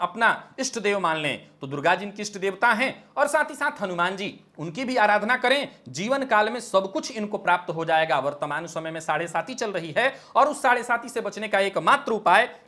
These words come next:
हनुमान जी की जितनी अधिक से अधिक हो सके आराधना करिए, हनुमान चालीसा का पाठ, फायदा मिलेगा। दुर्गा जी की आराधना करिए,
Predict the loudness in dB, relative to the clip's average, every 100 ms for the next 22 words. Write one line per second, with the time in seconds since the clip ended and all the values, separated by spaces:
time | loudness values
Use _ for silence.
0 | -2 -2 2 0 0 -8 -12 -12 -8 -6
1 | -6 -8 -8 -6 -6 -6 -2 2 2 2
2 | 0 -2 -2 0 -2 -8 -10 -2 2 2
3 | 2 -2 -2 0 4 6 6 4 -12 _
4 | 0 2 0 0 4 4 4 -8 -14 -8
5 | 0 0 0 0 2 4 2 2 2 0
6 | -2 -4